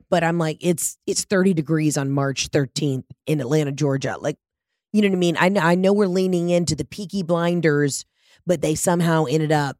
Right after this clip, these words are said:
in the desert listening to Diplo. I, it just, the vibes, everything about it was, it was trying too hard.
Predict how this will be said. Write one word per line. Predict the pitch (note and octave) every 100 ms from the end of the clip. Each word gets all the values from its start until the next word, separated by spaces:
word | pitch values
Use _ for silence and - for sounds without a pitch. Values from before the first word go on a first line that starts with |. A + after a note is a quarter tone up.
| -
in | E3+
the | C#3+
desert | D#3+ D#3+ C#3+ C#3 A#2+ - _ _ _ -
listening | E3 F3+ - F3 E3 D#3
to | E3 D3 C3+ B2+ - _ _ _ _ _ _ _ E3+
Diplo. | C#3 G#3+ G#3+ E3 B2 B2+ -
I, | F3
it | G3 F#3+
just, | G#3 -
the |
vibes, | D#3+ G3 G#3 G3+ F3+ -
everything | F3+ F3 F#3+ F3
about | D3 C#3+ D3+
it | C3
was, | C#3+ C#3
it |
was | F3+ -
trying | F3 D3 C#3
too | C#3
hard. | C3+ A2+